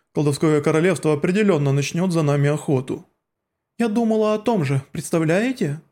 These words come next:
Для женщины, намеревавшейся выйти замуж за человека намного ниже ее по происхождению и намеренно сотрудничавшей с Занаком, этот ответ казался слишком прямым. Занак причислял Реннер к тем, кто значительно больше заботился о вопросе собственного выживания,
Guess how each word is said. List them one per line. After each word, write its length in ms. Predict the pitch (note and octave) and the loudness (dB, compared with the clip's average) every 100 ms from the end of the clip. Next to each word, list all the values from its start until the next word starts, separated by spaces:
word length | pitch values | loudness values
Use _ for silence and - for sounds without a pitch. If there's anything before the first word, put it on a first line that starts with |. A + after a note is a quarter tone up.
| _ _ _ _ | _ _ _ _
Для 180 | - D#3+ | -2 0
женщины, 460 | D3+ G#3+ A3 E3 D#3 | 2 0 0 -2 0
намеревавшейся 720 | D#3 D3+ D3+ D3+ C#3+ D3 D#3 | 0 0 2 2 0 -2 0
выйти 260 | D3 C#3+ D#3 | 0 0 0
замуж 380 | C#3+ D#3+ C#3+ | 0 0 2
за 80 | C3+ | 0
человека 680 | C3+ D3 D3 E3 D3+ C#3 D3 _ _ _ | 0 0 0 0 0 -2 -4 _ _ _
намного 400 | A#3 B3+ G3 D3 | -2 0 2 2
ниже 300 | D3+ D3+ C#3+ | 0 0 2
ее 260 | D3 C#3+ C#3+ | 2 2 0
по 140 | C#3+ | 0
происхождению 920 | C#3 D3+ C#3+ D#3+ D3 G#3 G#3+ C#3 B2 - _ _ - | 0 -2 -2 -4 -2 -2 0 0 -4 -8 _ _ -2
и 60 | |
намеренно 540 | B3 A#3 F3+ C#3+ C#3 C#3 | 0 2 2 2 0 0
сотрудничавшей 800 | D#3 D#3+ D3 C#3 D3+ C#3+ D3 C#3 | -2 -2 -2 -2 -2 -4 -2 -4
с 40 | |
Занаком, 580 | C3 D3+ G3+ A3+ D#3 - _ _ _ _ - - | -2 0 -2 -2 -6 -8 _ _ _ _ -20 -4
этот 320 | E3 F3 A#3+ | -2 0 -2
ответ 300 | B3 G#3+ F#3+ | -2 -2 -4
казался 420 | - F3 D#3+ D3 | -2 0 0 0
слишком 360 | D#3 D#3+ - D#3+ | -4 -4 -4 -2
прямым. 440 | E3+ E3 C#3 - - _ _ _ _ _ | 0 0 0 -4 -10 _ _ _ _ _
Занак 420 | - D3 F#3 A#3 - | -4 0 0 -2 -4
причислял 460 | C#3+ C#3+ D#3 D3+ | -6 -2 0 2
Реннер 260 | D#3 D#3 D3 | 2 0 -2
к 80 | - | -2
тем, 280 | A3+ A#3 - _ _ | -2 -2 -4 _ _
кто 260 | - C#4 | -4 -2
значительно 540 | A#3+ B3 B3 G#3 A#3 B3 | 0 -2 -2 -2 -2 0
больше 360 | F#3+ E3 C#3+ | 2 0 0
заботился 540 | F3 G3+ F3 E3 D#3+ - | 0 0 0 0 -2 -2
о 100 | F3 | 0
вопросе 380 | E3+ F3 D3+ D3+ | -2 -2 -4 -4
собственного 520 | E3 C#3+ E3+ F3 F#3 | -6 -4 -2 0 0
выживания, 640 | F#3 A#3 A#3 D#3+ C3 - | 0 0 0 0 -2 -6